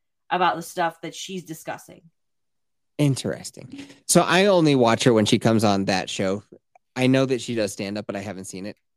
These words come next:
Speaker 1: Mm-hmm.
Speaker 2: Uh, but I do think that she is s-,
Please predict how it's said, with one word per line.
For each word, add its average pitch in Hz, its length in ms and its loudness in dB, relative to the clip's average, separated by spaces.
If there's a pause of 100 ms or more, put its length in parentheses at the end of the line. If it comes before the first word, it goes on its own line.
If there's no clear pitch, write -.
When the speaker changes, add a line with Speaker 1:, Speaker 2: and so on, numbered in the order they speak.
(420)
Speaker 1:
Mm-hmm. 175 220 -10 (560)
Speaker 2:
Uh, 156 80 -6
but 160 120 2
I 202 100 4
do 185 220 -2
think 143 240 -4
that 120 120 -4
she 123 240 -6 (240)
is 113 180 -8 (360)
s-, - 300 -20